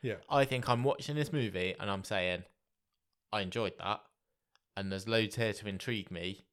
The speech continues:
Speaker 2: to see what this guy does next, 'cause it looks great. I think it is a good story.
Speaker 1: Yeah.
Speaker 2: I, I don't think it quite hits the land-, the, the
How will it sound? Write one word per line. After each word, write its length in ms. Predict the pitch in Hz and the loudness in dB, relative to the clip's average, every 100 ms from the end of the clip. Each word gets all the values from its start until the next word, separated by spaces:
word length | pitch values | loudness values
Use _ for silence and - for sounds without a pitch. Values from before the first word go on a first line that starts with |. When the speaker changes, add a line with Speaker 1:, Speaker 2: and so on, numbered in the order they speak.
| _ | _
Speaker 2:
to 100 | - | -12
see 220 | 92 104 | -6 -4
what 160 | 95 67 | -4 -4
this 120 | 92 | -6
guy 200 | - 98 | -2 -2
does 240 | 92 95 87 | 0 -4 -6
next, 460 | 80 - - - _ | -8 -10 -18 -20 _
'cause 220 | - 95 85 | -8 -8 -6
it 120 | 101 98 | -8 -6
looks 260 | 110 - | -6 -8
great. 320 | - 82 85 - _ _ | -8 -8 -8 -14 _ _
I 40 | - | -10
think 220 | 113 - | -8 -8
it 80 | - | -6
is 140 | 117 | -4
a 40 | 101 | -4
good 180 | 90 | -6
story. 460 | - 95 90 90 85 _ | -8 -6 -4 -4 -6 _
Speaker 1:
Yeah. 100 | 135 95 | -6 -6
Speaker 2:
I, 20 | - 107 | -8 -10
I 40 | 110 | -2
don't 220 | 110 85 | -2 -2
think 220 | 90 - | -12 -12
it 100 | - | -10
quite 200 | 98 80 | -6 -6
hits 180 | 87 - | -8 -10
the 80 | 90 | -8
land-, 260 | 82 - - | -8 -10 -14
the, 180 | - 82 - - | -12 -12 -14 -14
the 180 | 92 | -12